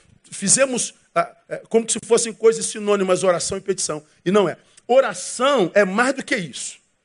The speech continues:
A oração é o produto do orador. Quem é o orador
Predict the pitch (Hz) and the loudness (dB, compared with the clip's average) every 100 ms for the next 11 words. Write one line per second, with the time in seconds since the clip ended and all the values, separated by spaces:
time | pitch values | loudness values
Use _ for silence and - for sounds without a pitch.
0 | _ _ _ _ _ _ _ _ _ - | _ _ _ _ _ _ _ _ _ 0
1 | 233 277 285 254 - 262 302 311 - 254 | 4 6 4 4 2 2 0 -4 0 0
2 | 262 - - 302 165 143 226 240 - 262 | 0 -2 -2 0 0 -2 -2 -4 -10 -8
3 | 262 247 - - 160 180 196 - _ _ | 0 2 2 0 0 2 2 -2 _ _
4 | _ _ _ _ _ _ _ _ _ _ | _ _ _ _ _ _ _ _ _ _
5 | _ _ _ _ _ _ _ _ _ _ | _ _ _ _ _ _ _ _ _ _
6 | _ _ _ - 277 330 320 - 269 254 | _ _ _ -4 -2 0 -2 -4 2 4
7 | 240 254 208 147 180 214 226 - - - | 4 4 2 0 4 8 8 6 -4 -20